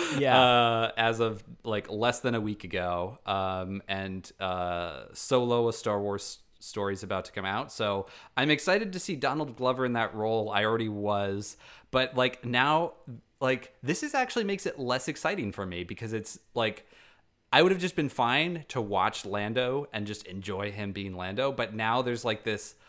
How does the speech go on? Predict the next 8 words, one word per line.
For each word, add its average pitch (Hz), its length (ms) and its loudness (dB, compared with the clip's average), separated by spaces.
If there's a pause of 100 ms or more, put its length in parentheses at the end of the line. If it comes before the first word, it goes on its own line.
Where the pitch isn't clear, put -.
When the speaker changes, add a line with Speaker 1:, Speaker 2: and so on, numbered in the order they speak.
(200)
Speaker 2:
"Oh, 160 460 6
well, 127 540 2
he 123 260 -4
should 135 220 2
have 123 120 2
been 110 160 -2
queer." 95 540 -4 (440)
Uh, 107 760 0